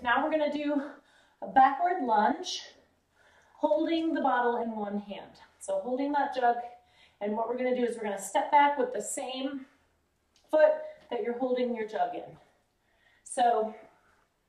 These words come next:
make sure when you take a big step back, you're taking a step far enough that when you go down, this knee stays directly over your ankle. So we'll just stay on one side. Again, if you,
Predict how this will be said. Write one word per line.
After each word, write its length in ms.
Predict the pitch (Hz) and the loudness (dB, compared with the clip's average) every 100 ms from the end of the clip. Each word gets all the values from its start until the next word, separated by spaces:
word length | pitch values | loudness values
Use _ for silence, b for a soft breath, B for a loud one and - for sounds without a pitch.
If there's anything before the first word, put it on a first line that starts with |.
| - | -12
make 180 | - 208 | -4 -4
sure 200 | - 240 | 0 0
when 100 | 254 | 2
you 120 | 254 | 0
take 200 | 262 277 | 0 -2
a 60 | 240 | -2
big 220 | 240 254 | -4 -6
step 300 | - 311 311 | -2 -2 0
back, 360 | 311 262 226 220 - _ b b b b | 2 4 4 0 -8 _ b b b b
you're 120 | 214 214 | -10 -4
taking 320 | 269 262 240 | -4 -4 -8
a 60 | |
step 280 | 233 254 - | -4 -2 0
far 220 | 262 254 | 2 2
enough 280 | 285 233 226 | 2 0 -2
that 180 | 214 - | -6 -6
when 240 | 196 220 220 | -6 -4 -4
you 100 | 240 | -4
go 200 | 254 240 | -2 0
down, 520 | 311 294 226 214 208 B B _ | 0 0 0 -2 -6 B B _
this 500 | 185 233 277 - - - b b b b _ | -4 0 0 -2 -8 -16 b b b b _
knee 340 | 247 277 254 202 | -10 -4 -2 -2
stays 280 | - 202 202 | -4 -10 -10
directly 520 | 202 190 208 233 208 | -12 -6 -6 -6 -10
over 200 | 202 202 | -10 -10
your 200 | 196 185 | -10 -12
ankle. 360 | 175 170 - - _ _ _ _ _ _ _ _ _ _ _ b b b - | -14 -18 -20 -20 _ _ _ _ _ _ _ _ _ _ _ b b b -16
So 200 | - 202 | -8 -6
we'll 120 | 196 | -6
just 200 | 208 - | -8 -10
stay 200 | - 214 | -6 -2
on 80 | 214 - | -2 -2
one 220 | 202 269 | -6 -6
side. 400 | - 202 202 208 - _ _ _ _ _ _ _ - _ _ _ _ _ _ - - - - - _ _ _ _ _ b b b b | -4 -2 0 -2 -8 _ _ _ _ _ _ _ -20 _ _ _ _ _ _ -20 -20 -20 -20 -20 _ _ _ _ _ b b b b
Again, 280 | 240 262 233 | 0 2 0
if 160 | 220 | -2
you, 380 | 247 302 311 - | -2 0 0 -4